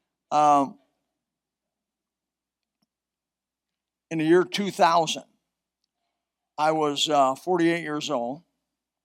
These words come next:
And, um, day before Christmas,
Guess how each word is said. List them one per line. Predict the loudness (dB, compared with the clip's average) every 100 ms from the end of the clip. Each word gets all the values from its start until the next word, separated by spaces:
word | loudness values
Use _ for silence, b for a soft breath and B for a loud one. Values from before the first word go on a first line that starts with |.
| _ _ _ _ _ _ _ _ _ _ _ _ _ _ _
And, | -6 -4 -4 -8 -12 _ _ _ _ _ _ _ _ _ -12
um, | -6 -4 -4 -8 -16 -20 _ _ _ _ _ _ _ _ _ _ -20 _
day | -6 -4
before | -6 -6 -6 -4
Christmas, | -4 -6 -6 -12 -14